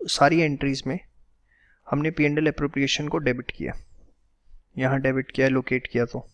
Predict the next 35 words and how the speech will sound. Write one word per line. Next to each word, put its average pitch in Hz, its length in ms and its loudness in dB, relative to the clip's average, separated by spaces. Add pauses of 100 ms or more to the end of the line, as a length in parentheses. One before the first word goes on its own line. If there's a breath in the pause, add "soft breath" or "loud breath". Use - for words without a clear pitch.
(640)
यहाँ 131 160 4
हमने 139 220 2
डेबिट 123 340 -2
किया, 117 300 -6 (600)
यहाँ 131 160 4
हमने 135 240 0
डेबिट 123 340 -4
किया, 123 320 -2 (680)
कमीशन 143 420 2
की 139 100 0
एंट्री 135 260 0
में 131 120 0
हमने 131 180 0
डेबिट 123 380 -2
किया, 85 180 -4 (260)
interest 160 320 -2
on 151 100 -2
drawing 139 240 -4
चार्ज 131 240 0
किया, - 100 -2
तो 160 120 -6
वो 143 180 -4
क्रेडिट - 320 -8
किया। - 160 -12
तो - 180 -14
जो 160 220 4
जैसे 208 320 4
जैसे 240 240 4
प्रॉफिट 175 380 2
कम 156 160 0
होते 135 220 0
जाएंगे, 135 220 -2
हम 151 140 0
उसे 170 180 -4
डेबिट, - 340 -2